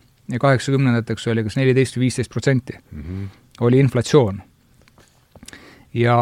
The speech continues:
Speaker 1: ja noh, praegu, eks ole,
Speaker 2: Ja minu arust kas kaheksakümne aasta alguses ei käinud usas isegi kahekümne peal ära või?
Speaker 1: Vot seda ma ei tea. Mul on,
Speaker 2: Aga ei
Speaker 1: mul on,
Speaker 2: pruukinud, see võis olla
Speaker 1: mul on
Speaker 2: seal,
Speaker 1: kuskil,
Speaker 2: aga
Speaker 1: ma
Speaker 2: ikka kahekohaline,
Speaker 1: lu-,
Speaker 2: jah.
Speaker 1: lugesin, et oli, oli jah, et, äh, jah, üle kümne, et, et pigem seal kuskil, kuskil viieteist peal, eks ole.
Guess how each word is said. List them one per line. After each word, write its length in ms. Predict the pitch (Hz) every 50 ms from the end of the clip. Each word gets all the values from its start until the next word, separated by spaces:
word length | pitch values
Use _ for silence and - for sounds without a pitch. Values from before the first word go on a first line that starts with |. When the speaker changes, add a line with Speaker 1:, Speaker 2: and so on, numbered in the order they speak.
| 120 120 120
Speaker 1:
ja 60 | 120
noh, 120 | 131 120 - - - 240 185 180 170
praegu, 420 | - 143 160 170 165 143 123 131
eks 200 | 131 120 - -
ole, 220 | 139 131 131 127 127 101
Speaker 2:
Ja 180 | 101 117 143 165
minu 140 | 170 180 175
arust 100 | 170 -
kas 140 | 180 - -
kaheksakümne 460 | - 175 180 170 - - 151 143 143 143
aasta 220 | 127 - - 147
alguses 360 | 175 170 143 120 - 123 117
ei 120 | 123 127 120
käinud 240 | 139 147 135 135
usas 220 | 135 131 131 113 104
isegi 260 | 123 120 123 113 110
kahekümne 440 | 117 135 117 107 90 90 87 87 82 80
peal 160 | 80 80 78
ära 140 | 73 - -
või? 140 | 65 60 - - _ _ _ _ _ _ _ -
Speaker 1:
Vot 100 | - -
seda 160 | - 120 123
ma 80 | 110 113
ei 60 | 120
tea. 120 | 127 123 110 110
Mul 280 | 113 123 151 160 156
on, 60 | 143 135
Speaker 2:
Aga 80 | 107
ei 60 | 113 107
Speaker 1:
mul 80 | 151
on, 100 | 135 127
Speaker 2:
pruukinud, 180 | 123 - 95 85
see 80 | 101 101
võis 140 | 107 101 104
olla 220 | 107 110 104 98
Speaker 1:
mul 100 | 156 165
on 60 | 160 143
Speaker 2:
seal, 60 | 135
Speaker 1:
kuskil, 320 | 143 - - - 135 127
Speaker 2:
aga 140 | 127 - -
Speaker 1:
ma 100 | 113 123
Speaker 2:
ikka 180 | 127 120 120 101
kahekohaline, 600 | 135 131 131 117 104 160 - - 98 85 - 82
Speaker 1:
lu-, 40 | 165
Speaker 2:
jah. 80 | 160
Speaker 1:
lugesin, 360 | 156 147 147 127 - - 120 120
et 200 | 120 113 - 131
oli, 180 | 127 127 127
oli 280 | 127 127 131 131 131 135
jah, 160 | 151 147 131
et, 160 | 117 110 - 120
äh, 360 | 117 117 120 117 120 120 120 120 120 120 123 120 120 131 120 120 120 123
jah, 180 | 131 139 123 - - -
üle 300 | 135 123 151 151 147 139
kümne, 360 | 139 220 240 220 165 139 127 123
et, 100 | 117 -
et 120 | 113 107
pigem 240 | - 143 143 127 120
seal 160 | 104 117 113
kuskil, 400 | 113 123 - - - 120 117 117 113
kuskil 300 | - 117 - - 120 117
viieteist 420 | 131 127 127 117 123 120 - - -
peal, 200 | 113 98 98 107
eks 140 | - - -
ole. 120 | - -